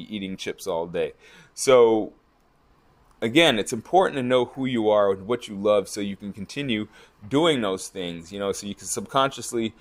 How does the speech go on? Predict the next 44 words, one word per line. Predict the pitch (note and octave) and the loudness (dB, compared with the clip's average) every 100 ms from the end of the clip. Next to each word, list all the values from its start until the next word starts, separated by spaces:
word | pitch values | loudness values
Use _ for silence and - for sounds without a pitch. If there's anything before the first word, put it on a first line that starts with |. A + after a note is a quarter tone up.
| _ _ | _ _
create | - C#3 D3+ - | 0 2 2 0
those | G#2+ F#2+ | -2 -2
things | - E2+ E2+ F2 | -10 -14 -14 -18
because, | F#2 G#2+ B2+ | -12 -10 -6
you | |
know, | C#3 | -4
we | C#3+ | -2
don't | E3+ D#3+ | -2 -2
do | D#3+ | 0
everything | E3+ B2+ A#2+ A2 | 0 0 -6 -4
with | G#2 | -2
our | F#2+ | -2
conscious, | - A#2+ A#2+ - - - | -2 -4 -4 -8 -16 -4
obviously. | F#2 E2+ D#2+ E2 D#2 | -4 -4 -10 -14 -12
You | E2+ | -10
know, | F#2 | -8
we | F#2+ | -4
don't | G#2+ G#2+ | -4 -4
digest | G2 G2 F2+ G2+ G2+ - | -2 -2 -2 -6 -6 -8
with | F#2 | -8
our | F#2 | -6
consciousness. | G2+ G2 - D2 - A#1+ - | -4 -6 -8 -16 -20 -20 -16
You | G2+ | -8
don't | G#2 G#2 - | -6 -6 0
<laughs> | |
think | C3 - | 0 0
to | A2+ | -2
yourself, | G#2 - G2+ - - - - | -2 0 0 0 -8 -20 -6
"Time | F#2+ G#2 | -2 0
to | G#2 | 2
digest | A2+ A#2+ C#3 C3+ | 2 4 2 4
my | C#3+ | 2
food." | C#3 G3 E3 D3 - - - | 2 2 2 0 -8 -16 -4
No, | A#2+ | 0
there's | A#2 A#2 | 2 0
things | - D#3+ D3+ C3+ | -4 -4 -2 -2
outside | B2 A2 - B2+ B2 | 0 -2 0 2 4
of | A2+ | 2
our | A2 G#2+ | 2 2
actual, | A2 - A2 G2+ - _ - | -2 -4 -6 -6 -8 _ -8
uh, | G2 F2 | -6 -6
conscious | - B2 B2 A2+ | -4 -4 -4 -6
control | - F2+ - A#2+ G#2 F2+ | -14 -16 -2 2 4 2
that, | F#2+ F2 | -2 -4